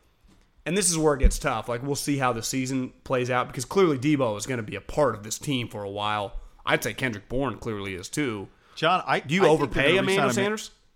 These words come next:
Speaker 2: I, I think they're gonna re-sign him. When I, like, you go back and I, I tweeted it today, like,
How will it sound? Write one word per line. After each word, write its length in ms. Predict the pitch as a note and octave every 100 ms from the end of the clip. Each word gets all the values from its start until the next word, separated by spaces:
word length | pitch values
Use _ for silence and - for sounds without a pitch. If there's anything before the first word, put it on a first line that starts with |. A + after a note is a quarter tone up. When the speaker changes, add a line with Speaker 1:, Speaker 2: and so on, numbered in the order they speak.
| _ -
Speaker 2:
I, 240 | - C3
I 40 | -
think 160 | -
they're 80 | B3
gonna 140 | G3+
re-sign 420 | E3 D3 C#3 C3+ G#2
him. 140 | F2+
When 120 | B2+
I, 60 | D3+
like, 180 | C#3+ C3
you 80 | E3+
go 100 | G#3+
back 380 | E3+ E3 D#3+ C#3+
and 100 | A#2+
I, 120 | B2+ -
I 80 | B2+
tweeted 340 | - E3 C#3+
it 120 | B2+
today, 320 | - C3 C3
like, 300 | A2 A2 F#2+